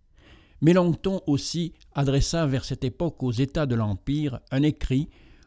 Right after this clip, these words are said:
où l'on retrouve l'élégance et la sagesse qui distinguent cet homme aimable.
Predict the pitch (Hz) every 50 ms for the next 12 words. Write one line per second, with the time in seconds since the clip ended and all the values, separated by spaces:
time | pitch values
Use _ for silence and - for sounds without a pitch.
0 | _ _ - 143 151 170 180 160 165 185 175 - 190 208 180 143 151 170 170 160
1 | 156 139 123 160 165 185 180 156 - - 135 120 127 120 - - 147 131 120 139
2 | 151 147 - - - 131 117 117 127 123 - - - 156 147 139 123 120 - 135
3 | 113 - 131 123 123 123 117 113 104 95 92 92 92 90 87